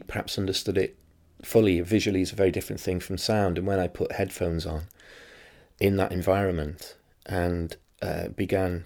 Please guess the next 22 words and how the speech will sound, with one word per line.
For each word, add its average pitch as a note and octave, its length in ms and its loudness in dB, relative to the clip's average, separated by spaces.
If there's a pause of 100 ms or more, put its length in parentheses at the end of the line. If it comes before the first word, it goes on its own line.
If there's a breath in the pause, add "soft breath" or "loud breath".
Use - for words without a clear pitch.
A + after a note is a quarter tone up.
doing F#2 240 0
some G2+ 180 -6
recordings, F2+ 500 0
I F#2+ 100 0
was E2 120 -2
astonished - 540 -4
at - 80 -8
what - 200 -6
was, - 360 -10 (340)
what G#2 220 -4
was - 140 -2
there. F#2+ 260 2
It, F#2+ 120 0
it A2 200 2
opened G#2 420 4
up F#2+ 140 0
a A2 60 -4
completely G2+ 760 -2
new F2+ 200 -2
world F2+ 340 -2
for - 120 -10
me. E2 220 -10